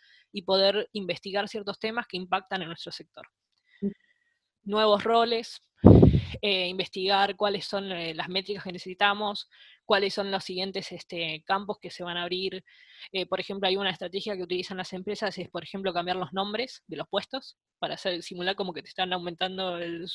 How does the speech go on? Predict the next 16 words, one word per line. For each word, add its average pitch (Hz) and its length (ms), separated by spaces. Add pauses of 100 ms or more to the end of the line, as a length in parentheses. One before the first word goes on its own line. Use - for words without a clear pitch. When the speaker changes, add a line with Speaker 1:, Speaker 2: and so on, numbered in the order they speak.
Speaker 1:
el 170 200
puesto 196 320
o 185 60
que 165 100
estás 165 380
en 160 200
un 175 180
mejor 175 360
leadership. 233 460 (240)
Speaker 2:
El 220 180
seniority 240 460
ya 226 120
no 240 140
parecía 202 360
demasiado 190 440
humo. 190 400